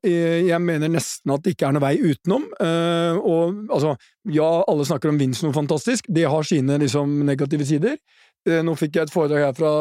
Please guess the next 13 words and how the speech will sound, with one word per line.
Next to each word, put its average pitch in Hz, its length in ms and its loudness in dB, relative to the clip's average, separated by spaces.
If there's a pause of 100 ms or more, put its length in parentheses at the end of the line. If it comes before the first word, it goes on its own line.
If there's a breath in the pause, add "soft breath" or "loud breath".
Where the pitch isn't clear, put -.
(560)
doktoren, 208 480 -2
eh, 160 480 0 (300 loud breath)
som 165 180 0
vi 151 120 2
ville 147 180 0
kalt 151 180 -2
rakettforsker, 160 640 -2
men 175 160 2
som 156 140 0
er 185 100 -6
kjernefy-, 156 880 -2
nei, 170 240 2
kjerne-, 147 520 0